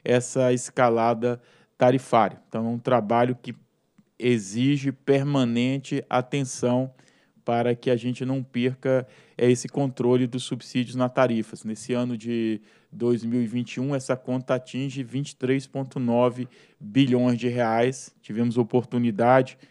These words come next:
até com membros do, do T C U, de promover um debate sobre essa questão recentemente na Comissão de Minas e Energia da Câmara dos Deputados. E, de fato,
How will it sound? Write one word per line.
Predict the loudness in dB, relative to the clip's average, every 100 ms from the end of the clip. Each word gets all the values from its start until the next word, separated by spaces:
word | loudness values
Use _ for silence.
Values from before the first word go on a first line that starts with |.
| _ -12
até | -2 -2
com | 0 0
membros | 2 4 2 -2
do, | -4 -4 -4
do | -6
T | -4 -4
C | -2 -2
U, | -4
de | -6
promover | -6 -2 0 0 -2
um | 0
debate | 0 2 2 2 2 -10 -20 _
sobre | -2 0 2
essa | 2 -2
questão | -2 -2 -2 0 0
recentemente | 0 -4 -4 -6 -4 -2 0 -2 -6 -20 -20 _
na | -4 -2
Comissão | 0 0 2 2 2
de | 0 0
Minas | 0 2 0 0
e |
Energia | 0 0 -2 -2 -2 2
da | 2 0
Câmara | 0 -4 -2 -4
dos | -4
Deputados. | -6 -8 _ -2 -2 -8 -20 _ _ _ _ -14
E, | -12
de | -8
fato, | 2 4 4